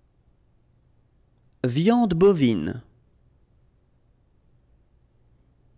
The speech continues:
Viande de bœuf.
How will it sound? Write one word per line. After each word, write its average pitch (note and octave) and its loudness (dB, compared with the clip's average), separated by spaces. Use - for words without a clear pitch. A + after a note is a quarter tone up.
Viande F3 0
de G#3 4
bœuf. - -4